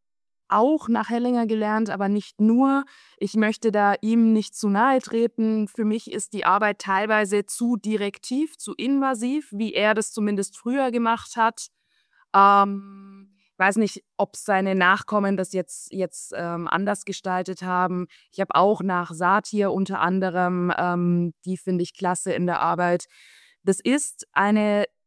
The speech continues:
wertschätzende Methode, wo auf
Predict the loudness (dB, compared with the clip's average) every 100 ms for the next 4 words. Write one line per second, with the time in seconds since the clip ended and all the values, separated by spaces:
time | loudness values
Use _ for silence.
0 | _ _ _ _ _ -4 2 4 4 0
1 | -4 -4 0 2 4 2 0 -2 0 2
2 | 4 4 4 0 2 0 -2 -6